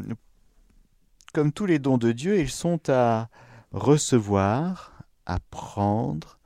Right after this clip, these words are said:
et puis à nous emparer. « Empare-toi de la vie éternelle », comme dit saint Paul à Tite, « empare-toi de la vie éternelle, cette divi-, cette vie divine, elle est pour toi, empare-toi », c'est-à-dire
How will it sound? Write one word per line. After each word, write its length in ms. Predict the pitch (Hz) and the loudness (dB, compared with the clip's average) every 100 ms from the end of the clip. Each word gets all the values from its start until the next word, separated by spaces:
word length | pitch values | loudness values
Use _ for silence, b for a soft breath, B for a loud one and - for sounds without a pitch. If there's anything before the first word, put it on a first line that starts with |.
| b b b b b _ | b b b b b _
et 120 | 104 | -2
puis 460 | 98 - - 117 117 92 | -2 -6 -10 -4 -2 -2
à 80 | |
nous 380 | 82 80 78 - | -4 -4 -6 0
emparer. « 460 | 127 - 117 101 127 - | 0 0 -4 -4 -6 0
Empare-toi 680 | 165 147 - - - 139 | 0 2 -2 -2 -2 -2
de 80 | 110 | 2
la 120 | 90 | 0
vie 140 | 95 120 | 0 -2
éternelle », 540 | 113 117 139 151 120 | -2 0 2 2 0
comme 160 | - 98 | -2 -6
dit 100 | 95 | -6
saint 200 | 92 92 | -8 -6
Paul 160 | 104 95 | -2 -2
à 80 | |
Tite, « 340 | 95 170 165 - b b _ | -2 -4 -6 -10 b b _
empare-toi 800 | 160 196 - 131 107 - 160 185 | 2 2 2 -4 -6 -2 2 2
de 80 | 117 | 4
la 160 | 104 | 2
vie 100 | 131 | 2
éternelle, 440 | 143 131 160 185 151 | 0 0 0 0 0
cette 180 | 120 | -2
divi-, 320 | 120 131 127 143 | -4 -2 -2 -4
cette 320 | - 127 120 | -4 -4 -2
vie 220 | 123 175 | -2 -2
divine, 320 | 135 120 170 | -2 -2 2
elle 100 | 156 | 4
est 60 | 180 | 4
pour 240 | - 131 | 4 0
toi, 320 | - 202 185 - | 2 2 2 2
empare-toi », 1040 | 185 214 214 - 180 165 - - 202 175 | 4 4 2 4 2 2 -4 0 2 2
c'est-à-dire 540 | 131 143 139 127 202 | 0 0 0 0 -4